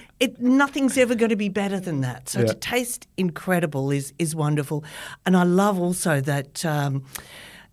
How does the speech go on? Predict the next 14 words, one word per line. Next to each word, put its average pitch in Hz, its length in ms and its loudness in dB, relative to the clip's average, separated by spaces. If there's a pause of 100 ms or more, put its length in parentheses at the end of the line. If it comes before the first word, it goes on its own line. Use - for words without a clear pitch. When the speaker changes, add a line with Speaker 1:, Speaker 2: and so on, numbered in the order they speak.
(140)
Speaker 1:
Secondo 185 480 0
comes 156 320 0
in 156 180 4
with 147 160 0
an 160 120 0
order 151 240 0
from 151 240 -2
the 147 80 0
kitchen. 156 480 -4
You 175 100 2
know, 139 300 0
she 156 200 -4
wants 175 360 2
risotto 180 680 0